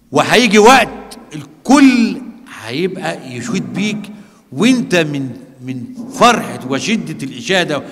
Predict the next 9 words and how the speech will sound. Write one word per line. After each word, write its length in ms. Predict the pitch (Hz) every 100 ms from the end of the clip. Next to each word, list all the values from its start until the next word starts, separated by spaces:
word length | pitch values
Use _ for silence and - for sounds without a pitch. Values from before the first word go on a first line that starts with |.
| - 135
واحترام 480 | 147 - 156 190
الناس 280 | 180 160 175
بيك 380 | - 208 214 - - - -
هتبقى 420 | - - 180 117
انت 180 | 117 -
مش 200 | 101 95
طايق 260 | - 123 104
نفسك. 320 | 107 - _ _ _ _ _ _ _ _ _ _ _ _
ليه؟ 360 | 110 135 98